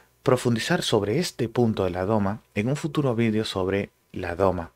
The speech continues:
hablando de cómo funciona el sistema de contenedores, porque claro, yo tengo mi propia metodología para levear criaturas.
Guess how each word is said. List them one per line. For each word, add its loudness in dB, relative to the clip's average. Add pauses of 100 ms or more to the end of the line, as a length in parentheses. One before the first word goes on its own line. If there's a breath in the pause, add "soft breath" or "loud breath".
(800 loud breath)
hablando 2
de 4
cómo 2
funciona 0
el 0
sistema -2
de 0
contenedores, 0
porque -8
claro, 0
yo -4
tengo 0
mi 2
propia -2
metodología -2
para 0
levear -2
criaturas. -4